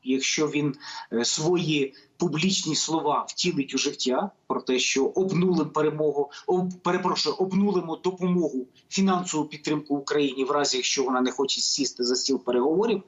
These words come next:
то, власне, цих сорок мільярдів — це, по-перше, гарантії для нас фінансові, ну і, по-друге, це дуже чіткий сигнал Путіну про те, що, е, не Україна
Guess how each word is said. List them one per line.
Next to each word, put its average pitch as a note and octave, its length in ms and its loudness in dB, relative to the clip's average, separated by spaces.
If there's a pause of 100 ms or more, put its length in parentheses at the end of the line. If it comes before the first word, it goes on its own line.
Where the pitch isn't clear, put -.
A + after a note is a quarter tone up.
(340)
то, A#2 100 -2
власне, C3+ 320 0
цих E3+ 200 -2
сорок C#3 340 0
мільярдів — D#3+ 480 0 (320)
це, C#3+ 560 0 (120)
по-перше, D3+ 460 0
гарантії C#3+ 540 0
для D#3 160 0
нас F#3 240 2
фінансові, A#3+ 560 0 (440)
ну F3 120 2
і, C4+ 60 2
по-друге, F#3+ 440 2
це E3 380 0 (300)
дуже G#3+ 300 2
чіткий F3+ 400 -4
сигнал D3 500 0
Путіну G#3+ 380 0
про B2 180 -6
те, D3+ 180 0
що, B2+ 600 2 (360)
е, G#2+ 60 -2 (640)
не F3 220 4
Україна F3 720 0